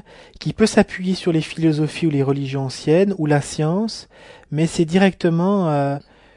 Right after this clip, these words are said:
une forme de, de troisième approche de la réalité en dehors de,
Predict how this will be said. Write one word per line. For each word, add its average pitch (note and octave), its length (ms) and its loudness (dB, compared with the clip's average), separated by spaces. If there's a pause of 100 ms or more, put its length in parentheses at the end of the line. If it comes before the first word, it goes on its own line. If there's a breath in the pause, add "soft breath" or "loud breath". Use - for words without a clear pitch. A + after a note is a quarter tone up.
(140 soft breath)
une D3+ 140 -6
forme F3 320 0
de, D3 200 -2
de C3+ 180 -6
troisième F#3 420 2
approche E3+ 340 0
de D#3 60 0
la C#3+ 140 0
réalité C3 460 0
en F3 120 0
dehors C3+ 260 -2
de, A#2+ 260 -6